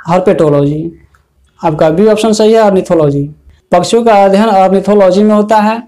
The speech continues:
और भारत के पक्षी विज्ञान के सबसे बड़े विशेषज्ञ की बात करें तो डॉक्टर सलीम हैं और इन्हीं के द्वारा इंडियन बर्ड लिखा गया है। और शिकारी पक्षी की बात करें तो बाज है।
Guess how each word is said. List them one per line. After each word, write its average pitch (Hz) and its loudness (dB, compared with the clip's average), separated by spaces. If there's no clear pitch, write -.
और 170 -4
भारत 202 0
के 220 0
पक्षी 196 -2
विज्ञान 190 0
के 202 -2
सबसे 208 -2
बड़े 190 0
विशेषज्ञ 190 -4
की 170 -2
बात 156 -2
करें 185 0
तो 226 -2
डॉक्टर 165 -2
सलीम 156 -2
हैं 143 -6
और 190 2
इन्हीं 220 0
के 233 2
द्वारा 202 2
इंडियन 202 0
बर्ड 175 2
लिखा 160 0
गया 147 0
है। 139 -6
और 175 0
शिकारी 190 0
पक्षी 220 -2
की 214 2
बात 190 0
करें 202 2
तो 190 -2
बाज 160 0
है। 208 -2